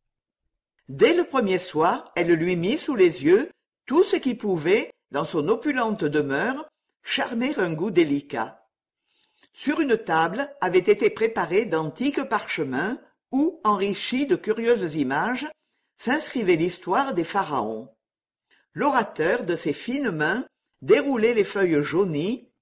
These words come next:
et, tandis qu'il se récriait à la singularité des figures qui composent l'écriture égyptienne, de sa voix musicale et savante, la reine lui en expliquait le sens. Le voyant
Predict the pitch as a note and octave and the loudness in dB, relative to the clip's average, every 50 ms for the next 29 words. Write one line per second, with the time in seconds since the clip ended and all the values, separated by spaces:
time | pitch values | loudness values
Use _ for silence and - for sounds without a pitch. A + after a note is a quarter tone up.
0 | _ _ - E3+ G#3+ C#4+ - - - G#3+ A3 G#3+ F#3+ A3 C4 C4 - A3+ F#3 - | _ _ 0 2 2 2 0 -2 -2 -2 0 0 0 0 -2 -2 -2 -4 -6 -4
1 | - D#3+ C#3 C#3+ F#3+ G#3+ - - A3 G3 E3+ D3+ E3+ G#3 C4 C4+ - _ _ _ | -2 -2 0 0 0 -2 -2 -2 -4 -2 2 4 4 4 4 2 -2 _ _ _
2 | _ D#3 D#3 D#3 D3+ - - A3+ B3 D4 C#4 C#4 C4 B3 A3+ G#3+ G#3 - - G#3 | _ -2 -2 -2 -2 -2 -4 -4 -4 -2 -2 -2 0 0 0 0 -2 0 2 2
3 | G#3+ F3+ E3+ E3+ - - G#3+ F#3+ D#3+ F3 G#3+ A3+ A3 G3+ F3 D#3 - _ _ _ | 2 4 4 2 2 0 -4 -4 -2 -2 0 0 0 0 0 -2 -10 _ _ _
4 | - E3+ D#3+ - - G#3 A#3 G#3+ - A#3 A#3+ A3 F3 F#3 F3 E3+ - - E3+ E3 | -8 -8 -4 0 0 0 0 2 4 6 6 6 6 4 2 2 2 0 -4 -2
5 | - G3+ F3 C#3+ D3 C#3 D3 C#3 - - - D3 D3 D#3+ F#3 A3 B3 D4 D#4+ - | 0 0 2 2 2 2 0 -4 -4 -4 -4 -2 0 0 0 0 -2 -4 -8 -12
6 | _ _ _ _ _ _ _ _ _ _ _ - D#3+ F3 - - A#3 B3 G#3 G3+ | _ _ _ _ _ _ _ _ _ _ _ -2 -2 -2 0 2 0 0 0 2
7 | B3 C4+ A#3 E3+ D#3 F#3 B3 A#3+ C4+ C4+ C4+ - B3 A#3+ A#3 G3+ E3+ D#3+ - - | 2 2 2 2 0 -2 -2 -2 -4 -6 -4 -2 0 0 2 2 2 0 -2 -2
8 | E3+ D#3 C3+ C#3 D3 F3+ G#3+ B3 C4+ - - D4+ - _ _ _ _ - E3+ F3+ | -4 -2 -2 -2 -2 0 -2 -2 -4 -6 -10 -14 -14 _ _ _ _ -2 0 0
9 | D#3+ - D#3+ F#3 A#3+ C#4+ D4 C#4+ A3+ F#3 F#3 D#3+ C#3+ D#3+ G#3 A3 - - - F#3 | 0 0 0 0 0 0 0 -2 0 0 0 0 0 0 -2 -2 -4 -6 -8 -6
10 | F#3 - - G#3+ A#3+ G#3+ D3+ D3 - - C#3+ A2 G2+ G2 B2+ - - - - - | -6 -2 -2 0 0 0 0 -2 -2 -6 -8 -8 -8 -10 -12 -14 -16 -16 -18 -18
11 | - _ _ _ _ _ _ _ _ _ _ _ _ _ _ _ - C#3 E3+ F3 | -20 _ _ _ _ _ _ _ _ _ _ _ _ _ _ _ -2 0 2 4
12 | F3+ A3 A3+ G#3+ A3+ B3 D4 D#4 | 4 4 4 4 2 2 0 0